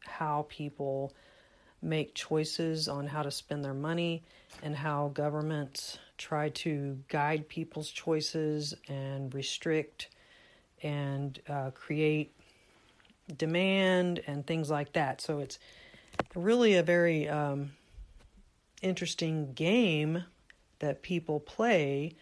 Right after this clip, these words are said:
and that's why, um, well, let's just jump into it.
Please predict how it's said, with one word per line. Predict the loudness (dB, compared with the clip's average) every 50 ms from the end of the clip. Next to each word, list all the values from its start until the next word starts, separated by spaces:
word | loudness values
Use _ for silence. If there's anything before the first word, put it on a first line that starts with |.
| -20 -20 -20 -20 -20 _ _ -10
and | -6 -4 -2 -2 0 -2 -2 -2 -4 -4
that's | -2 -2 -4 -4 -4 -6 -4
why, | -2 0 2 2 2 0 0 0 -2 -2 -2 -4 -4
um, | -6 -6 -6 -6 -6 -6 -8 -8 -10 -14 _ _ _ -20 _ _ _ _ _ _ _ _ _ _ _ _ _ _ _ _ -20 -20 -20 -20 -16 -16 -14 -14 -16 -20 -20 _ _ _ _ _ _ _ _ _ -10
well, | -6 -4 -4 -4 -4 -6 -8 -12 _ _ _ _ _ _ _ _ _ _ _ -4
let's | -4 -4 -4 -6
just | -8 -8 -10 -8 -8
jump | -6 -8 -6 -6 -8
into | -8 -8 -8 -10
it. | -10